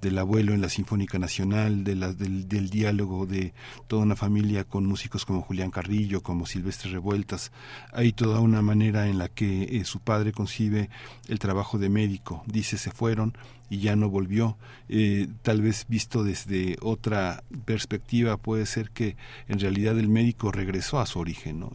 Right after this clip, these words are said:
Y no, y no, y ya no quiso, eh, viajar hacia ese mundo aparentemente civilizatorio.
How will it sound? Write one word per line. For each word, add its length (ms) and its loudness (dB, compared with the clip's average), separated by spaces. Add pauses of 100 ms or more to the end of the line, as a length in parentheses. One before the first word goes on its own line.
Y 120 2
no, 280 2
y 120 -2
no, 420 0 (400)
y 120 -2
ya 120 4
no 160 4
quiso, 600 -2
eh, 420 0
viajar 500 -2
hacia 380 -4 (400)
ese 240 0
mundo 500 4 (800)
aparentemente 920 6
civilizatorio. 880 2